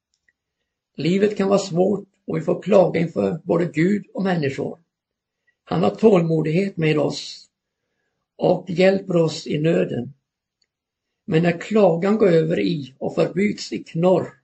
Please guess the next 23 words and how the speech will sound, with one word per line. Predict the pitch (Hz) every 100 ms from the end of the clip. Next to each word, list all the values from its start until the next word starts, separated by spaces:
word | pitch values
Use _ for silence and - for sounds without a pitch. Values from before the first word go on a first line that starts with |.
| _ _ _ _
har | 147
man | 151 165
passerat | 175 175 170 160 156
en | 180 160
gräns | 147 156 175 120 - - - _ _ _
där | -
Gud | 151 175 196 196
inte | 170 175
längre | 151 175 175 165
får | - 151
vara | 160 147
Gud, | 165 185 147 - _ _ _ _ _
utan | - 170 160
uppträder | 220 240 - - - 165 175 117 -
i |
uppror | - 208 - 80 180 190 135 - _ _
mot | - 147 151
honom. | 147 131 123 160 _ _ _ _ _ _ _ _ _ _ _ _ -
Från | 156
Romarbrevet | 190 185 160 165 185 185
ett | 180 190 -
har | 165 151
vi: | 147 135